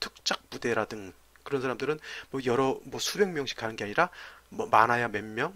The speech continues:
뭐 이러-, 이렇게 해서 가서 이제 특-, 특수 업무를 이제 수행을 하게 되는데 거긴 다 적지에 해당이 된 거죠. 그게 절처라는 거예요. 굉장히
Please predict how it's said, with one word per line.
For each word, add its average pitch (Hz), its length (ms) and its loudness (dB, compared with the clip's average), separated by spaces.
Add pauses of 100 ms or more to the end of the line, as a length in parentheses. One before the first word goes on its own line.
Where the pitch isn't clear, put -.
뭐 120 100 -2
이러-, 123 180 -4
이렇게 - 320 -6
해서 160 360 -2 (680)
가서 127 220 0
이제 117 160 -4 (100)
특-, - 120 -10 (220)
특수 - 460 -4
업무를 120 420 -4
이제 113 260 -2 (420)
수행을 175 320 2
하게 185 220 0
되는데 113 480 -2 (340)
거긴 202 220 0
다 202 100 -4
적지에 - 480 0
해당이 147 220 0
된 104 140 -10
거죠. 113 420 -6
그게 156 220 -4
절처라는 117 680 -4
거예요. - 240 -12 (460)
굉장히 127 500 -8